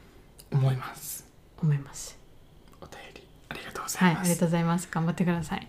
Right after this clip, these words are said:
Speaker 1: 頑張ってください。退職願い、退職届？
Speaker 2: うん。
Speaker 1: 出したらまたお便りください。
Speaker 2: 退職届は、
Speaker 1: <clears throat>
Speaker 2: 違う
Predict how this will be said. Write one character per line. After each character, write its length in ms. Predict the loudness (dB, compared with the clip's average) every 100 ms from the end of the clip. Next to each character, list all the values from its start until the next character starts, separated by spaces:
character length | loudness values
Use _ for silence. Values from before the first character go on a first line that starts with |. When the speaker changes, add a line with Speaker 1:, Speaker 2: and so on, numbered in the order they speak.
| -16
Speaker 1:
頑 100 | -18
張 60 | -16
っ 40 |
て 120 | -6
く 120 | -4 -4
だ 120 | -6
さ 220 | 4 4
い。 140 | 4 -2 -18 -14 -14 -12 -4
退 180 | 2 4
職 560 | 4 2 2 4 2 -2 -14 -20 -20 -20 -20 -18 -16 -18 0
願 120 | 2
い、 240 | 4 2 2
退 240 | 2 2
職 380 | 0 -4 -2 0
届？ 560 | 0 0 -2 -2 -4 0
Speaker 2:
う 60 | 0
ん。 160 | 0 -6 -20 -20 -20 -20 -6 -2
Speaker 1:
出 120 | 0
し 60 |
た 100 | 0
ら 100 | 0
ま 120 | -2 -4
た 240 | -4 -6 -10
お 20 | 0
便 160 | 0
り 80 | 2
く 80 | -2
だ 100 | 2
さ 140 | 6
い。 100 | 6 4 -14 -20 -20 -18
Speaker 2:
退 260 | -4 4 4
職 720 | 4 2 2 0 6 6 6 0 -18 -4 -2 8
届 480 | 12 12 12 12 8
は、 400 | 8 8 8 2 -14 -20 -20 -20 -20 -20 -20
Speaker 1:
<clears throat> 720 | -20 -20 -20 -20 -20 -18 0
Speaker 2:
違 60 | 6
う 160 | 8